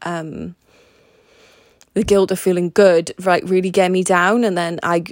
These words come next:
I got down, like, really low, and I couldn't pick myself back up very well. And then I had people, when I was down, like, kick me when I was down to be like, "Oh, that's not okay to be down,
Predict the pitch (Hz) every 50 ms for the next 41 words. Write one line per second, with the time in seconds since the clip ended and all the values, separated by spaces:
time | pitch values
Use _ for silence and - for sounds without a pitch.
0 | - - 175 180 175 170 - 185 170 175 170 - - 180 175 180 175 170 160 156
1 | 165 165 156 - - 185 180 180 170 175 170 165 175 175 170 165 165 165 170 170
2 | - 208 190 180 - - - - - 190 185 190 - - 196 196 190 - - 196
3 | 196 202 - 220 214 - 214 220 226 233 233 226 226 240 247 262 277 294 302 -
4 | - 185 185 185 190 180 180 190 185 185 180 - - 196 202 196 - 170 156 -
5 | 160 165 170 175 170 170 165 170 175 180 - 202 196 190 175 160 160 151 - -
6 | - 196 185 - - 180 165 - 160 165 170 165 165 175 - - 180 175 165 165
7 | 165 - - 175 170 - 170 175 - - - 170 170 165 170 156 165 165 - -
8 | 160 160 151 151 - 170 165 175 - - - 151 143 - 143 131 - - 113 -